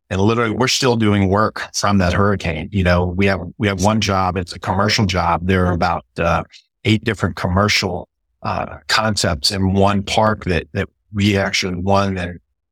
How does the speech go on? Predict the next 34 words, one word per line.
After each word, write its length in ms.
you 80
know, 80
had 220
the 80
ability 360
to 60
serve 380
them 180
and 120
do 120
the 80
work. 380
Uh, 200
we 120
still 280
have, 360
you 100
know, 160
large 380
teams 460
there 520
going, 440
you 80
know, 120
I 100
think 220
we're 120
on 120
the 80
last 640
of 200
the 80
businesses 560
there. 320